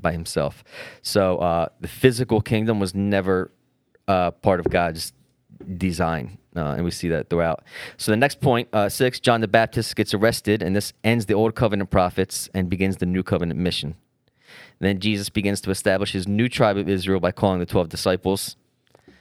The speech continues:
Um, and then Yahweh, uh, validates his messiahship through miracles throughout Syria.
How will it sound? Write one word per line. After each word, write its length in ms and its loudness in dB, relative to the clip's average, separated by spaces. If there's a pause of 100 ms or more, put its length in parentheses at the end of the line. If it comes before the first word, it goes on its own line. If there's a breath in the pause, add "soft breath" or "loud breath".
(280 soft breath)
Um, 460 2
and 160 0
then 140 0
Yahweh, 600 2
uh, 220 0
validates 560 2
his 440 -6
messiahship 600 0
through 140 -2
miracles 540 -2
throughout 200 -4
Syria. 380 -8